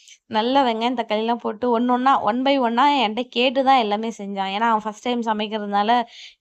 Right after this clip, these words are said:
என்கிட்ட கேட்டு தான் செஞ்சான். அவன் பிரியாணி கத்துக்கணும்னு ரொம்ப ஆசைப்பட்டு வந்து ஆர்வமா செஞ்சுட்டு இருந்தான். உங்களுக்கே தெரியும் அவன் ஃபேஸை பார்த்தா. நல்லா சால்ட்டு, புதினா எல்லாமே போட்டு சூப்பரா செஞ்சிருந்தாங்க. ரொம்ப டேஸ்டாவும் இருந்தது பிரியாணி.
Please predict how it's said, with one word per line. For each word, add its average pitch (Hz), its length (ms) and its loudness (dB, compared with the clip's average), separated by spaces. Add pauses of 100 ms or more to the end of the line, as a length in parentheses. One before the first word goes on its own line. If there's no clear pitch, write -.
என்கிட்ட 208 200 -4
கேட்டு 226 340 -2
தான் 233 220 0
செஞ்சான். 202 220 0
அவன் 202 120 -2
பிரியாணி 240 380 -2
கத்துக்கணும்னு 226 560 -4
ரொம்ப 214 260 0
ஆசைப்பட்டு 214 880 0
வந்து 202 600 -2
ஆர்வமா 240 600 2
செஞ்சுட்டு 202 280 -8
இருந்தான். 196 260 -2
உங்களுக்கே 226 380 -4
தெரியும் 202 280 -4
அவன் 190 140 -4
ஃபேஸை 220 200 -4
பார்த்தா. 185 500 2 (640)
நல்லா 220 400 -2
சால்ட்டு, 233 540 0 (460)
புதினா 233 480 -2 (140)
எல்லாமே 269 580 0
போட்டு 269 300 -4
சூப்பரா 262 580 -2
செஞ்சிருந்தாங்க. 226 800 -6
ரொம்ப 226 360 -6
டேஸ்டாவும் 233 720 -4
இருந்தது 202 400 -6
பிரியாணி. 202 680 -6